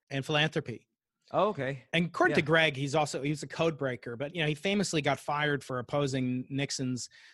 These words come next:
Speaker 1: you know, Secretary of War or whatever in the seventies from this Institute for Defense Analysis. He really didn't last very long as a code breaker, but he was, you know, he, that, officially that was his, one of his early careers. Um, but I really think of him as this,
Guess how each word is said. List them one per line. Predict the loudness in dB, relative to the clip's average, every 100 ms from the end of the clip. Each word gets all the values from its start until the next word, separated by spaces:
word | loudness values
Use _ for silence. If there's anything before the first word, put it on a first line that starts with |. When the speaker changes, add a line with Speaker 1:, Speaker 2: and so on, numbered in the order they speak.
| _
Speaker 1:
you | -6
know, |
Secretary | -2 -2 0 0 0
of | 0
War | 2 4 4
or |
whatever | 2 0 0
in | -2 -2
the |
seventies | 0 0 0 0 -2
from | -4 -4 -4
this | -6 -6
Institute | -6 -4 -6 -6
for | -10
Defense | -8 -8 -6
Analysis. | -8 -8 -8 -10 -10
He | -8
really | -4 0 -2
didn't | 0 -4 -4
last | -4 -2 -2
very | -4 -8
long | -6 -6 -6
as | -8
a | -8
code | -6 -6
breaker, | -6 -12 -12 -14 -14 -20 -20 _
but | 2
he | 2
was, | 4 2 0 -4
you | -6
know, | -6 -8
he, | -8
that, | -8 -8
officially | -6 -2 -2 -2 -4
that | -4
was | -2 -2 -2
his, | -8 -10 -16 -20 -8
one | -4
of | -4
his | -4 -4
early | -2 -2
careers. | -2 -6 -2 -2 -2 -8 -8
Um, | -8 -4 -4 -4 0
but | 0 4
I | 4
really | 4 4
think | 2 0
of | 0
him | 0
as | -2 -6
this, | -8